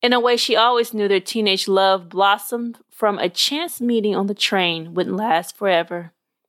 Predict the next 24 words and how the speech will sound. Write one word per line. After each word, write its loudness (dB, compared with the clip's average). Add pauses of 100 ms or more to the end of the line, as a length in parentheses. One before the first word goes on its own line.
(880)
That 2
this 0
emerging 0
adulthood 0
would -2
reveal 0
how 0
different -10
they 0
were. -2 (2250)
"Guess 0
so," 0 (120)
Claudia -2
said, 0 (540)
focusing 0
back 2
on -4
the -4
punching -2
bag 2
in -12
front -6
of -8
her. 0